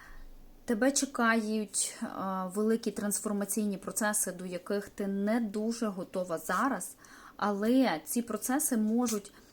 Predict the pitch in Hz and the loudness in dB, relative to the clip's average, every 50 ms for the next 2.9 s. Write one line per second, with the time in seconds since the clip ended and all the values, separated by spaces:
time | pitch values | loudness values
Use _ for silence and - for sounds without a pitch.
0 | - - 208 208 233 - - - 220 240 269 294 285 294 277 - - - 247 208 | -8 -2 0 0 0 0 -2 0 2 4 4 4 2 0 -2 -2 0 0 -2 -2
1 | 190 190 214 220 247 277 302 302 - - - - - - - - 196 196 190 214 | 0 -2 4 6 8 8 8 6 2 -6 -20 -20 -20 -14 -4 -4 -2 0 4 4
2 | 233 247 247 254 240 233 - - 220 214 - - 214 208 - - - 202 | 4 4 4 2 0 2 2 2 2 0 0 -2 -4 -6 -4 -4 -6 -6